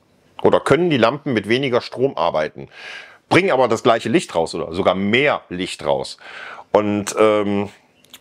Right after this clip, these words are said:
haben noch dazu im Endeffekt den Vorteil, dass sie komplett passiv gekühlt werden. Ähm, wir haben keine Lüfter verbaut oder ähnliches, die dann hier noch, äh, Randale machen können oder verdrecken können.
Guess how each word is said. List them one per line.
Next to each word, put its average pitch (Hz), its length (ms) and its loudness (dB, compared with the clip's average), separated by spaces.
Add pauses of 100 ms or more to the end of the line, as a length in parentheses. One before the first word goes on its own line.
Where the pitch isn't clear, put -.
(120)
haben 131 520 2
noch 131 160 2
dazu 143 400 -2
im 143 80 -2
Endeffekt 139 580 -4
den 110 140 2
Vorteil, 117 440 0
dass 104 200 -6
sie 101 340 -10
komplett 113 480 -2
passiv - 380 -6
gekühlt 147 420 0
werden. 160 340 2 (600)
Ähm, 113 580 2 (160)
wir 113 140 4
haben 117 100 0
keine 113 180 2
Lüfter 147 360 0
verbaut 131 400 0
oder 104 160 -4
ähnliches, 135 420 -6
die 123 160 -4
dann 110 160 2
hier 117 160 -2
noch, 104 240 -2
äh, 87 60 -6
Randale 95 920 0
machen 147 240 -6
können 131 240 -4
oder 92 140 -4
verdrecken - 420 -4
können. 139 300 -4